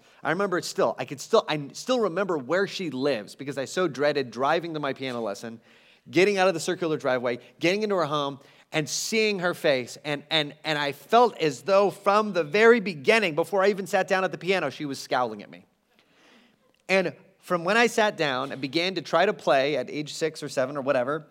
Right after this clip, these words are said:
the notes were wrong. The way I held my hand was wrong. The dynamics were wrong. The rhythm was wrong. The, I, I, and, and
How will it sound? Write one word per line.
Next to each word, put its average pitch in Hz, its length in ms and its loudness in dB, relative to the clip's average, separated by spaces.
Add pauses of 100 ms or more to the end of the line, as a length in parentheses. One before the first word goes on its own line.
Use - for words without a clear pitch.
(140)
the 160 120 -2
notes 180 600 0 (400)
were 175 140 -2
wrong. 147 500 0 (360)
The 139 100 -2
way 156 120 4
I 143 100 2
held 170 240 2
my 160 140 0
hand 196 340 -2
was 139 220 -8
wrong. 131 320 -4
The 110 80 -6
dynamics 139 520 -6
were 123 80 -6
wrong. 143 240 -4
The 101 80 -10
rhythm 151 360 -4
was 110 180 -8
wrong. 117 340 -8 (380)
The, 151 320 4 (320)
I, 156 100 4
I, 175 180 4
and, 170 220 -4
and 180 460 -8